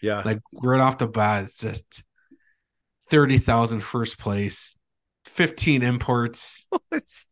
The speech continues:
Speaker 1: that?
Speaker 2: <laughs> fifteen pickups. True though, like, I'd be, I would go, I would go to that. I'd go watch.
Speaker 1: Mm-hmm.
Speaker 2: Like, you don't have to wait till January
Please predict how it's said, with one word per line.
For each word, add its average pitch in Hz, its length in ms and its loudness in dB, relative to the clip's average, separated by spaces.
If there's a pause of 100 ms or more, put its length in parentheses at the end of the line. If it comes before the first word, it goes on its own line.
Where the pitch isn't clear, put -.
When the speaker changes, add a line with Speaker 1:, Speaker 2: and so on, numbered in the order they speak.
Speaker 1:
that? - 440 -10
Speaker 2:
<laughs> - 400 -10
fifteen 160 420 2
pickups. 151 720 -2 (1400)
True 214 280 0
though, 180 160 4
like, 139 180 0
I'd 180 220 -4
be, 349 240 -2
I 156 160 4
would 381 260 0
go, 285 320 2
I 170 120 2
would 349 180 -4
go 127 160 -4
to - 120 -12
that. 135 280 -8
I'd 311 120 -10
go 254 140 2
watch. 117 420 -4
Speaker 1:
Mm-hmm. 220 200 -4
Speaker 2:
Like, - 140 -18 (1300)
you 185 120 2
don't 202 160 2
have 196 200 2
to 240 80 0
wait 156 240 2
till 127 140 0
January 113 920 -2